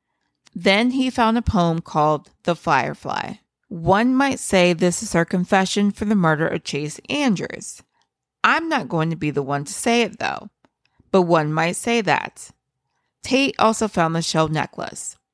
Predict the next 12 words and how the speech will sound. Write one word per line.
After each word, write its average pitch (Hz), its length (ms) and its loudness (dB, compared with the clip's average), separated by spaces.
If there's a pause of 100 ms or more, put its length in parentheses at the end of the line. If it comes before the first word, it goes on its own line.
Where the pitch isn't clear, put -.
(180)
the 180 200 4
one 196 380 4
Chase 247 280 2
should 196 180 2
have 190 100 2
been 208 200 2
wearing 156 500 -2 (100)
when 160 180 -4
his 160 180 -4
body 147 600 0 (120)
was 139 240 -6
found. - 520 -8